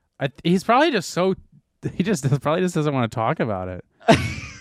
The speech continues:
Speaker 1: You know what I mean? And so he's just like, "I don't know. I, have I changed? Probably not."
Speaker 2: The listeners can figure out for themselves.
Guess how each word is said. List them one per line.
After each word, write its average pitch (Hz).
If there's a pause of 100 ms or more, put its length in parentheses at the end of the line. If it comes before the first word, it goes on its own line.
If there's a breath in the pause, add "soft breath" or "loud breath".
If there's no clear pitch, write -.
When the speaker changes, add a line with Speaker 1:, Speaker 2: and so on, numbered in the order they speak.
(160)
Speaker 1:
You 151
know 160
what 156
I 147
mean? 143
And 127
so 156
he's 156
just -
like, 147 (1120 loud breath)
"I 131
don't 127
know. 135 (760 soft breath)
I, 165
have 143
I 170
changed? 175 (1300)
Probably 165
not." 143
Speaker 2:
The 139
listeners 139
can 123
figure 123
out 120
for 127
themselves. 117